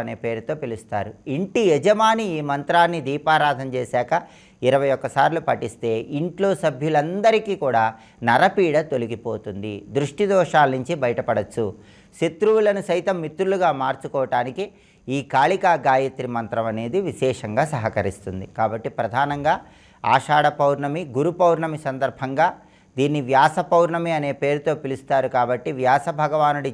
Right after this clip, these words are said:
జన్మదినం కాబట్టి, ఏ శక్తివంతమైన మంత్రాన్ని దీపారాధన చేశాక ఇరవై ఒక్క సార్లు పఠిస్తే జాతకంలో గురుబలాన్ని పెంపొందింపజేసుకోవచ్చు.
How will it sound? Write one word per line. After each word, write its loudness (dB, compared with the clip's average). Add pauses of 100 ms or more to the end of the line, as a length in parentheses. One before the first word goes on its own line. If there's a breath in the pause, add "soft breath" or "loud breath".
జన్మదినం -4
కాబట్టి, -2 (500 soft breath)
ఏ 2 (160)
శక్తివంతమైన 0 (100)
మంత్రాన్ని 2
దీపారాధన 2 (100)
చేశాక -4 (260)
ఇరవై 0
ఒక్క -6 (100)
సార్లు 4
పఠిస్తే -4 (760 soft breath)
జాతకంలో 4 (140)
గురుబలాన్ని 4
పెంపొందింపజేసుకోవచ్చు. -4